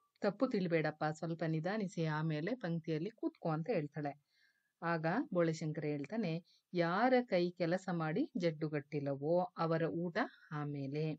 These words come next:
ಕೆಲಸ ಮಾಡಿದವರು ಊಟ ಮಾಡಿದ ನಂತರ ಸೋಮಾರಿಗಳ ಊಟ, ಅದನ್ನೇ ರಾಣಿ ಹೇಳಿರುವಂಥದ್ದು, ಯೋಚನೆ ಮಾಡ್ಬೇಡ" ಅಂತ ಹೇಳಿದಾಗ, "ಇಲ್ಲ, ನೀವೆಲ್ಲರೂ ಕೂಡ ಹಂದಿಗಳ ತರ ವಾಸ ಮಾಡ್ತಿದ್ದೀರಾ,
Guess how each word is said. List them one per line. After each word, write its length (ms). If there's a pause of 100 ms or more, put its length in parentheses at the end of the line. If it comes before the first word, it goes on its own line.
(500)
ಕೆಲಸ 340
ಮಾಡಿದವರು 600
ಊಟ 280
ಮಾಡಿದ 420
ನಂತರ 420 (140)
ಸೋಮಾರಿಗಳ 680 (560)
ಊಟ, 240 (200)
ಅದನ್ನೇ 420 (140)
ರಾಣಿ 400
ಹೇಳಿರುವಂಥದ್ದು, 840 (200)
ಯೋಚನೆ 340
ಮಾಡ್ಬೇಡ" 380
ಅಂತ 260
ಹೇಳಿದಾಗ, 360 (640)
"ಇಲ್ಲ, 200 (240)
ನೀವೆಲ್ಲರೂ 580
ಕೂಡ 280
ಹಂದಿಗಳ 540
ತರ 120 (960)
ವಾಸ 320
ಮಾಡ್ತಿದ್ದೀರಾ, 600